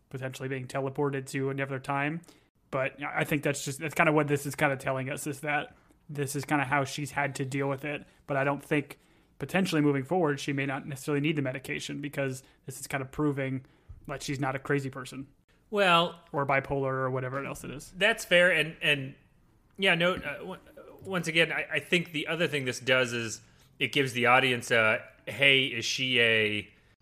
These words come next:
Speaker 2: unreliable narrator?" In,
Speaker 1: Mm,
Speaker 2: in
Speaker 1: true.
Speaker 2: sense
Speaker 1: Yeah,
Speaker 2: that,
Speaker 1: yeah, yeah.
Speaker 2: like, what does she see? How does she see the world? Once again,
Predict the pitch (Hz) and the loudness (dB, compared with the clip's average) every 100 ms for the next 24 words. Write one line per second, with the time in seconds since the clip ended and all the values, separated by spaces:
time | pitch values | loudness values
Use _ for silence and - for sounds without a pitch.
0 | _ _ - 135 135 120 117 113 110 107 | _ _ -8 -4 0 4 8 8 6 0
1 | 110 - - - - 135 135 110 95 92 | -2 -12 -18 -18 -8 4 6 6 2 -2
2 | - - 143 139 117 110 - 143 110 160 | -8 -2 0 0 -2 -4 0 0 0 0
3 | 147 147 143 113 107 - _ 135 117 107 | 2 2 0 0 0 -6 _ -2 -2 0
4 | - 107 - 156 147 143 127 117 110 - | -4 -6 0 4 4 4 2 2 -6 -6
5 | 117 107 107 120 120 120 113 - - _ | -4 -4 2 4 4 4 2 -4 -20 _
6 | _ 123 107 98 90 | _ -8 -6 -6 -12